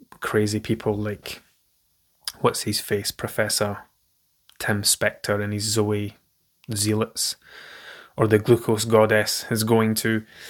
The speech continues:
But basically, when you have an imbalanced diet, your blood sugar will go up pretty high and come down pretty low. And when it goes high, great. You've got all this energy, you're buzzing, it's great.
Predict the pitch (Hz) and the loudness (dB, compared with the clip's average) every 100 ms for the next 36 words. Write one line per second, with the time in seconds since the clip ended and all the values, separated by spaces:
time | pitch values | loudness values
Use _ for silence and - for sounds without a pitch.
0 | - - _ - 120 123 127 - 123 123 | -20 -20 _ 0 0 4 2 2 0 0
1 | 123 - 123 160 190 190 160 151 135 135 | 0 0 4 4 6 4 4 4 4 2
2 | 123 127 113 113 113 110 - - 104 101 | -2 0 2 2 2 0 -4 -8 -8 -6
3 | 104 - - _ - - - - 120 143 | -4 -6 -10 _ -20 -20 -20 2 4 6
4 | 143 143 - 139 123 110 104 113 139 - | 4 2 0 0 2 2 2 4 4 4
5 | - - - - _ - - 139 123 120 | 2 -14 -16 -18 _ -4 -2 0 0 0
6 | 120 131 - 165 165 170 123 110 107 107 | -2 -6 -6 -4 2 2 4 2 0 -2
7 | 107 120 - 113 87 - - 127 120 - | -4 -6 -4 -4 -6 -14 -8 -6 -4 -8
8 | - - - - 170 151 156 151 170 175 | -14 -20 -8 2 4 4 0 2 6 6
9 | 170 - 120 104 101 110 - - - 110 | 6 0 -8 -8 -4 -4 -4 -10 -8 -4
10 | 127 135 127 120 127 127 113 110 104 123 | -2 0 2 2 0 -2 -2 -4 0 0
11 | 147 135 110 104 107 139 135 95 | 2 0 -2 -6 -6 0 0 -2